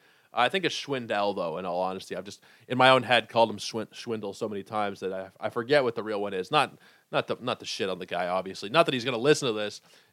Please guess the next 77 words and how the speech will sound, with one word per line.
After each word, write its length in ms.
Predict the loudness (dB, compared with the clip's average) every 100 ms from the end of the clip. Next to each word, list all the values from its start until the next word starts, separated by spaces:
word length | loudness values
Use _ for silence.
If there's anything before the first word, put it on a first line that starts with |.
| _ -4
but, 260 | -4 -4 -8 -8
you 140 | -4
know, 160 | -2 -2
uh, 200 | -6 -6 -8 -10
you 120 | -12
feel 180 | 0 0
bad, 480 | 4 4 6 4 -2
really, 240 | -4 -4
if 100 | -6
you, 80 | -10 -16
if 120 | -14
you, 200 | -16 -16
if 140 | -18 -18
you 60 |
shit 240 | -12 -8 -8
on 120 | -8
certain 280 | -10 -12 -14
players 440 | -10 -8 -8 -12
when 140 | -18
it's 180 | -20 -10
not 140 | -8 -6
really 240 | -8 -8 -8
their 260 | -6 -6
fault. 400 | -8 -2 0 -2
He 60 | -6
just 240 | -14 -8
kinda 260 | -4 -2 -2 -6 -20 -20 _
didn't 200 | -6 0
live 140 | 2 4
up 140 | 2
to 40 | -2
what 120 | -2
we 80 | -2
were 100 | -2
expecting 540 | -2 0 0 0 -2
out 160 | 0 0
of 80 |
him, 140 | -2 -4
and 140 | -6
we 120 | -6
were 120 | -8 -8
expecting, 600 | -6 -4 -4 -8 -10 -14
you 60 |
know, 240 | -12 -10 -10 _ _ _ -6
a 80 | -6
small 340 | 0 4 4
sample 320 | 4 2 2
size 320 | 2 4 4
to 120 | 0 -8
repeat 320 | -6 -6 -4
over 220 | -2 -2
an 100 | -4
entire 340 | -2 2 2
season 360 | 0 -4 -4 -4
when 100 | -4
there 80 | -4
was 120 | -2
no 100 | -2
track 360 | 0 2 2 2
record 260 | -2 -4
of 100 | -6
it. 120 | -8 -12
It's 140 | -10
the 60 | -6
same 260 | 0 0
exact 380 | 0 2 2 2
thing 120 | 0
with 140 | -4 -4
Meneses. 420 | -6 -6 -8 -6
I 40 |
remember 220 | 0 2 2
when 100 | 2
the 80 |
Steamer 300 | 0 -2 -2
projections 520 | 0 0 0 0 -4 -6
came 240 | -4 0
out, 260 | 2 0